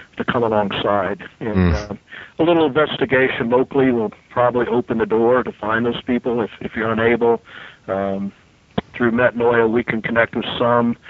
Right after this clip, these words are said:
Speaker 1: but, uh, you know, certainly Chuck Colson's Prison, uh, Fellowship, there's, uh, a network, and you can find out who these people are. And, uh, if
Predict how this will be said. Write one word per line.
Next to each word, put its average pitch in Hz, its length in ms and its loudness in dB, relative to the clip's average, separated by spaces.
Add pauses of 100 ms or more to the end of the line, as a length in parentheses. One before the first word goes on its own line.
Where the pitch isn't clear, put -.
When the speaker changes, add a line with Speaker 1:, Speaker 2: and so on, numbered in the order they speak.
(220)
Speaker 1:
but, 98 220 -2
uh, 101 260 0 (220)
you 107 80 -2
know, 98 120 0 (120)
certainly 113 260 0
Chuck 110 260 -2
Colson's 110 520 -2 (180)
Prison, 107 400 0 (420)
uh, 92 80 -2
Fellowship, 123 640 0 (260)
there's, 104 280 -2 (180)
uh, 104 200 -2
a 110 80 -4
network, 117 680 0 (360)
and 107 80 -6
you 113 60 -4
can 123 100 -4
find 131 260 2
out 131 180 2 (100)
who 143 140 -2
these 151 220 2
people 156 260 0
are. 147 300 0 (180)
And, 110 340 -4
uh, 107 240 0 (500)
if 110 120 -6